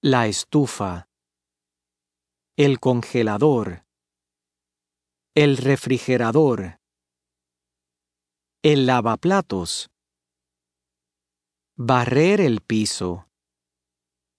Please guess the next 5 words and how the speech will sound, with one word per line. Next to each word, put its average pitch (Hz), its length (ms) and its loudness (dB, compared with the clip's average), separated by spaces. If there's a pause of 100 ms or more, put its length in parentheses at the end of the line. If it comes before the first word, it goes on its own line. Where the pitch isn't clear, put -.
(760)
Sacar 135 680 0
la 156 160 4
basura. 101 760 -2 (1800)
La 123 280 0
lavadora. 101 920 -2